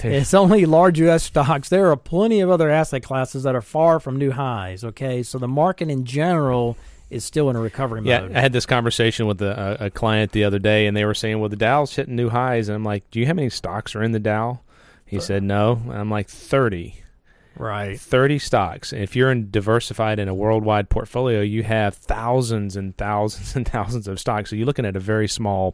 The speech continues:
Speaker 2: piece of it.
Speaker 1: Yeah, it just so happens the Dow and the S and P five hundred have hit new highs recently, but I don't know of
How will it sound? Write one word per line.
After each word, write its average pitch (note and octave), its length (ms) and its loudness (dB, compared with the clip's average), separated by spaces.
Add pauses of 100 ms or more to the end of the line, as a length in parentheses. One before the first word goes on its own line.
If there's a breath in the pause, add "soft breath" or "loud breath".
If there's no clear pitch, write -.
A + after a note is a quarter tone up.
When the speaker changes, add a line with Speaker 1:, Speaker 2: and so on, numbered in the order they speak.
Speaker 2:
piece - 260 -4
of D2+ 180 -10
it. - 120 -16 (240)
Speaker 1:
Yeah, D3+ 220 -2
it D3+ 40 -4
just A3+ 220 -4
so D#4 140 0
happens D3 600 2
the C3 120 0
Dow C3 360 2
and C3 100 0
the C3 60 2
S C3 120 0
and C3 80 -8
P C3+ 60 -4
five C3 240 -2
hundred C3 260 -2
have A#2+ 80 -2
hit C#3+ 180 -2
new B2+ 140 -2
highs B2 460 -2
recently, B2 600 -2 (460 soft breath)
but B2+ 220 0 (100)
I E3+ 120 0
don't A3+ 180 0
know D#3 220 6
of C3+ 120 0